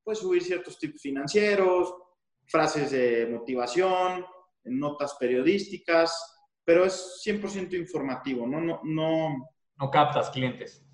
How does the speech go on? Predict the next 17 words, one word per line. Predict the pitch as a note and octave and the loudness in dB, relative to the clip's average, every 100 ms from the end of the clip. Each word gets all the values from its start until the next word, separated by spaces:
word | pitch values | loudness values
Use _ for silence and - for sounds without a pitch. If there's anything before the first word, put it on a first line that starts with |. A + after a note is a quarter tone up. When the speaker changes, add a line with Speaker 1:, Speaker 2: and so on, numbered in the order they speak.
| _ D#3 | _ 0
Speaker 1:
no | F3 E3+ | 0 2
capto | D#3+ - | 0 0
clientes. | C#3 B2 G#2+ - - _ _ _ | 0 0 0 -10 -16 _ _ _
No, | - C3 | -4 -2
no, | B2+ B2 - A#2 | 0 -2 -6 -2
para | A#2 | 0
nada, | C3+ A#2+ B2 | 2 2 0
no | C3 | -2
capto | B2 - A#2+ | -6 -8 -6
clientes. | G#2+ G#2 - - _ _ _ _ _ _ _ | -4 -6 -10 -20 _ _ _ _ _ _ _
Speaker 2:
Ok. | G2 - - - A2+ - _ _ | -14 -14 -16 -16 -16 -16 _ _
Speaker 1:
Todavía | - E3+ F3+ | 4 6 6
creo | F3+ E3+ | 4 2
mucho | E3+ D#3+ E3+ | 4 0 0
en | D3+ | -2
el, | C3 A#2 A2+ G#2+ - _ _ _ _ _ - | 0 2 2 -2 -10 _ _ _ _ _ -12
eh, | G#2+ G#2+ G#2 G2+ F#2+ G2+ | -10 -8 -6 -6 -8 -12